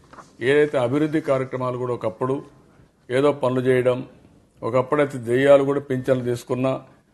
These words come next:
అడిగే నాదుడు లేని పరిస్థితి. ఈరోజు అది ఎక్కడ కూడా అలాంటి జరిగేదానికి ఆస్కారమే లేదు. ఇంకొక పక్కన పద్నాలుగు లక్షల ఇండ్లు కూడా మొత్తం పేర్లు పెట్టి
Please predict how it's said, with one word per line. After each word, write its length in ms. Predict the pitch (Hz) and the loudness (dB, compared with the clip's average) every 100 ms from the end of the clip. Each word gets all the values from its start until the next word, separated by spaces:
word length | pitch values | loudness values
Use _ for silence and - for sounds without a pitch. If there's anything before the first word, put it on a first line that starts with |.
| _ - | _ -2
అడిగే 340 | 127 135 139 | 0 2 2
నాదుడు 300 | 123 120 120 | 2 0 -2
లేని 160 | 117 110 | -4 -6
పరిస్థితి. 600 | 113 120 - 127 160 170 - _ _ _ _ 123 | -8 -8 -8 -8 -8 -10 -20 _ _ _ _ -6
ఈరోజు 340 | 135 147 151 | 0 2 2
అది 440 | 135 135 110 98 - - | 0 0 -2 -6 -14 -8
ఎక్కడ 400 | 117 - 151 147 | -8 -2 0 2
కూడా 300 | 143 147 143 | 4 6 8
అలాంటి 280 | 135 131 110 | 6 2 -2
జరిగేదానికి 840 | 113 123 131 131 123 127 117 95 - - | -2 0 0 0 -2 -2 -4 -4 -12 -4
ఆస్కారమే 600 | 107 117 - 123 117 113 | 0 0 0 0 2 -2
లేదు. 260 | 104 92 80 - _ _ _ _ _ | -6 -8 -12 -20 _ _ _ _ _
ఇంకొక 340 | 127 143 156 151 | -4 0 0 0
పక్కన 340 | 151 147 151 | -4 -2 -2
పద్నాలుగు 680 | 143 131 123 131 131 127 123 | -2 -4 -4 -4 -2 -2 -4
లక్షల 340 | 123 - 127 | -6 -6 -6
ఇండ్లు 340 | 110 120 143 147 | -4 -4 -2 0
కూడా 260 | 120 85 - - - _ _ _ _ _ _ _ _ 127 | -2 -4 -12 -20 -20 _ _ _ _ _ _ _ _ -6
మొత్తం 400 | 131 135 160 160 | -4 -2 -2 -4
పేర్లు 440 | - 127 143 143 | -2 2 2 2
పెట్టి 500 | 131 127 147 143 147 | 0 -4 -4 -4 -6